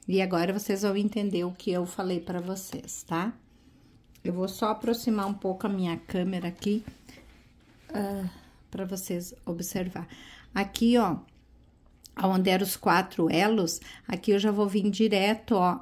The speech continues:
e vou fazer pontos altos, tá? Ó, vou fazer pontos altos.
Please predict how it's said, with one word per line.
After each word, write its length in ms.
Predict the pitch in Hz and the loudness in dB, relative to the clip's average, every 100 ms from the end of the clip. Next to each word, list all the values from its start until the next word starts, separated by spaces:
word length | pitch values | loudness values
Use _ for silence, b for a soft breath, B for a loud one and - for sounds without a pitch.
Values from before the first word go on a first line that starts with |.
| - | 0
e 100 | 214 | 2
vou 200 | 196 190 | 2 0
fazer 400 | 196 185 190 180 | 0 0 0 0
pontos 580 | - 190 208 214 208 202 | -2 0 0 0 0 2
altos, 480 | 175 262 - - | 2 -2 -6 -10
tá? 420 | - 165 190 247 - - b b b b b - | -2 2 2 2 -2 -20 b b b b b -10
Ó, 220 | - - - - - - - - - _ - - - - _ - - | -4 -4 -4 -10 -20 -20 -20 -20 -20 _ -20 -20 -20 -20 _ -20 -14
vou 140 | - 170 | -8 -6
fazer 460 | - 165 165 160 - | -4 -2 -2 -2 -6
pontos 580 | - 160 165 - 185 180 | -6 -4 -4 -4 -4 -2
altos. 640 | 165 - - - - - | -2 -2 -6 -14 -14 -14